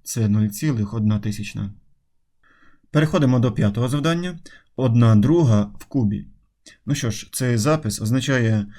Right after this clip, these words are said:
що в нас одна друга множиться на одну другу і множиться на одну другу.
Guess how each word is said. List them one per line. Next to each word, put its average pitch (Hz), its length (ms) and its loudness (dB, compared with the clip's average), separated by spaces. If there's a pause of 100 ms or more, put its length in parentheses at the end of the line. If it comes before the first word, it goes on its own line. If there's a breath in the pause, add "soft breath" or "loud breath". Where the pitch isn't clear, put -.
(100)
що - 160 -6
в - 20 2
нас 110 400 0 (580)
одна 113 320 4
друга 113 520 2 (180)
множиться 104 800 0
на 104 200 0
одну 107 420 2
другу 107 540 -2 (260 loud breath)
і 107 240 0
множиться 107 500 2
на 104 140 2
одну 107 220 0
другу. 107 440 0